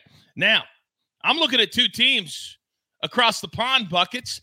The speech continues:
and whenever you get these two names together, it's awesome. However, this is a little bit different than a league matchup.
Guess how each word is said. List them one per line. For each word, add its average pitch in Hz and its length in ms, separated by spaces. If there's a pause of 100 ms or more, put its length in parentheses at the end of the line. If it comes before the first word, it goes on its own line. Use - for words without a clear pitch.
(240)
and 196 200
whenever 214 320
you 254 160
get 208 280
these 214 240
two 220 180
names 185 400
together, 175 560
it's 147 180 (160)
awesome. 185 480 (140)
However, 208 680 (340)
this 160 220
is 160 100
a 185 60
little 190 220
bit 185 260
different 185 440
than 175 200
a 185 100
league 180 320
matchup. 165 520